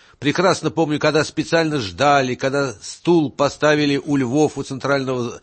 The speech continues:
входа в патриарший дом, которым не пользовались обыкновенно. Потом ждали, пока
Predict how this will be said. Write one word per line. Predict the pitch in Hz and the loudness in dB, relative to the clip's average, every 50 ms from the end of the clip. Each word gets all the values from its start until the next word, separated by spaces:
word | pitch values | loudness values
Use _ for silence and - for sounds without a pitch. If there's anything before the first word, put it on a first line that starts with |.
| - - - - - | -20 -20 -20 -20 -20
входа | - - - - 143 156 151 131 143 | -20 -10 -4 2 2 4 4 2 0
в | - - | -4 -6
патриарший | - 110 - 131 139 139 135 - - 131 131 | -8 -8 -6 -2 -2 -2 -2 -2 -4 -4 -2
дом, | 131 139 131 | -2 -2 -2
которым | 113 - 135 - 139 135 131 127 | -4 -4 -4 -2 -2 -2 -2 -2
не | 127 135 | -4 -6
пользовались | - - 135 131 123 110 120 120 123 107 - - _ | -2 -2 0 0 0 -2 -4 -4 -4 -6 -8 -10 _
обыкновенно. | - 127 135 131 117 127 - 117 135 135 131 127 131 127 120 120 | -2 0 0 0 0 -4 -6 -4 -4 -2 0 -2 -2 -2 -4 -4
Потом | 117 - 139 - 165 165 143 | -4 -4 -2 -2 -2 -2 -2
ждали, | 117 101 107 160 160 156 147 | -4 -2 2 2 4 4 2
пока | 139 - 147 131 - 156 151 127 | 2 0 -2 0 0 0 0 0